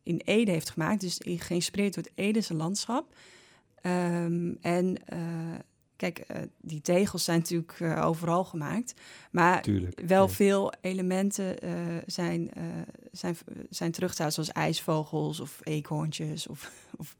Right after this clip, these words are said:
Speaker 1: bepaalde type bloemen.
Speaker 2: Mhm.
Speaker 1: Die hebben wij ook op tegels.
Speaker 2: Ja.
Speaker 1: En, ehm, ja, en wij hebben zelf, eh, eh, o-, eh, een verdeling gemaakt in de expositie op basis van seizoenen.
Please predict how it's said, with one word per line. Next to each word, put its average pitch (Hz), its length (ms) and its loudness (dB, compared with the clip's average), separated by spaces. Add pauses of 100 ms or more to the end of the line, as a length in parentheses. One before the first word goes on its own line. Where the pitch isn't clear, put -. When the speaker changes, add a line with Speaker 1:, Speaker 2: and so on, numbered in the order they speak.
Speaker 1:
bepaalde 170 260 -2
type 185 340 -2
bloemen. 208 400 0 (100)
Speaker 2:
Mhm. 143 200 12
Speaker 1:
Die 143 100 12
hebben 165 200 8
wij 170 220 2
ook 185 160 0
op 160 120 -8
tegels. 214 640 -2
Speaker 2:
Ja. 143 260 12 (460)
Speaker 1:
En, 190 420 2
ehm, 180 720 -2 (240)
ja, 190 140 4
en 185 100 4
wij 190 120 6
hebben 202 200 4
zelf, 202 560 4 (100)
eh, 190 520 -2
eh, - 60 -4 (480)
o-, - 180 -6
eh, 180 140 -4 (200)
een - 360 -10
verdeling 208 380 4
gemaakt 190 300 0
in 190 100 -2
de 185 220 -2
expositie 190 720 -2
op 170 60 -4
basis 180 260 -2
van 175 120 -4
seizoenen. 165 580 -2